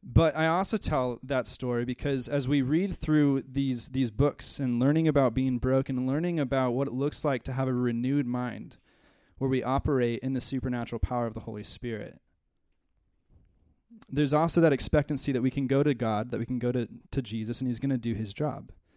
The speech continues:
Just like we would trust that the Shout would do its job, the washing machine would do its job, we can go to Jesus in,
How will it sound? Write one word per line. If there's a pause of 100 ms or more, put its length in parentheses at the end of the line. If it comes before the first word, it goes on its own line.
(580)
Just
like
we
would
trust
that
the (100)
Shout
would
do
its
job,
the
washing
machine
would
do
its
job,
we
can
go
to
Jesus
in,